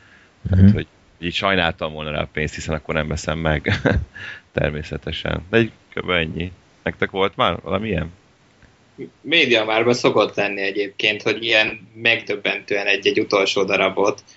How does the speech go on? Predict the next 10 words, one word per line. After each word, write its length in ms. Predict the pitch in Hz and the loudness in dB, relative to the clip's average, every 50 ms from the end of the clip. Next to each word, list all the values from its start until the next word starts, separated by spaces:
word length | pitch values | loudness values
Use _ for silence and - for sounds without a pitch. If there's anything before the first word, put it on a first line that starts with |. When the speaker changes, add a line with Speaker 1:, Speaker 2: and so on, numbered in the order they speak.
| _ _ | _ _
Speaker 3:
Például 220 | - 113 107 110 110 | -2 0 2 2 0
én 80 | 117 | 0
kilencvenkilenc 880 | 117 131 117 107 104 95 - 101 98 98 101 - 110 101 95 95 95 - | 2 2 2 2 2 0 -2 -4 -4 -4 -2 -2 -2 -2 -2 -2 -4 -4
forintért 520 | - 98 92 92 95 95 - 95 98 95 | -2 -2 -2 -2 -2 -2 0 2 2 2
vettem 400 | 92 95 92 - - 92 95 95 | 2 0 -2 -2 -2 0 0 0
meg 240 | 95 95 95 95 - | 0 0 -2 -2 -2
Amerikai 580 | - 110 110 107 104 101 104 98 - 107 104 98 92 | -2 -2 0 2 2 0 0 0 0 2 2 2 2
Pita 240 | - 101 95 98 98 | 0 -2 0 0 -2
az 120 | 98 95 | 0 2
esküvőt. 600 | 95 95 - - - 104 98 95 92 95 107 - | 2 2 2 2 0 -2 0 2 4 4 4 2